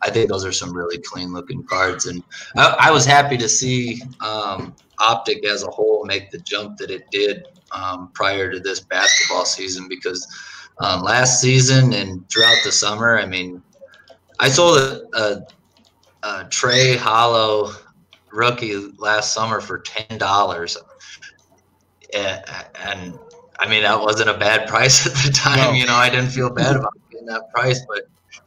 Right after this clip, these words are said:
Speaker 1: people just weren't into Optic until, like, I think people got really hungry for it because there was so much anticipation for Prism coming out that I think they just had to gravitate towards something else.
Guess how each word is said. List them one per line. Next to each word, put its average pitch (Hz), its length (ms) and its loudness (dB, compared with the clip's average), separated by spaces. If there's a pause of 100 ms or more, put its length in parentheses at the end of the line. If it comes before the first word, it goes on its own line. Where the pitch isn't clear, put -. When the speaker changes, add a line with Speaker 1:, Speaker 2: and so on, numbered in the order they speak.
(380)
Speaker 1:
people 147 300 6
just 135 260 0
weren't 135 280 6
into 135 220 4
Optic 85 600 -2
until, 107 800 0
like, 104 260 -4 (440)
I 117 80 -2
think 156 280 -2
people 147 280 2
got 120 280 0
really 135 320 6
hungry 131 400 0
for 117 380 0
it 120 80 4
because 113 520 -4
there 107 120 -2
was - 140 -4
so 127 140 -2
much 120 520 -6
anticipation 113 960 0
for 95 320 -6
Prism 131 340 2
coming 131 280 4
out 131 380 0 (580)
that - 140 4
I 104 100 0
think 104 320 -6
they 104 140 0
just 104 280 -4
had 104 200 -4
to 92 220 -4 (140)
gravitate 101 560 -2
towards 95 260 -2
something - 300 4
else. - 320 -8